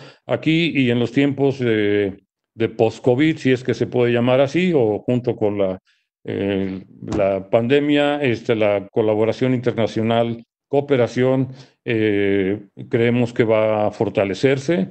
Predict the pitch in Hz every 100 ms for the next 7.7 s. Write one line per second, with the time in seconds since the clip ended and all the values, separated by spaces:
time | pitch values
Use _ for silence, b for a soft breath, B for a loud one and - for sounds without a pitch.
0 | B B _ - 123 113 107 113 117 117
1 | 113 104 117 110 120 110 104 113 110 107
2 | 104 98 95 b b _ 104 98 98 110
3 | 101 120 131 156 156 147 143 143 139 135
4 | B B - 110 101 101 98 101 98 101
5 | 110 110 120 117 120 110 110 110 120 117
6 | 127 135 131 113 113 113 120 117 135 139
7 | 143 143 127 123 139 156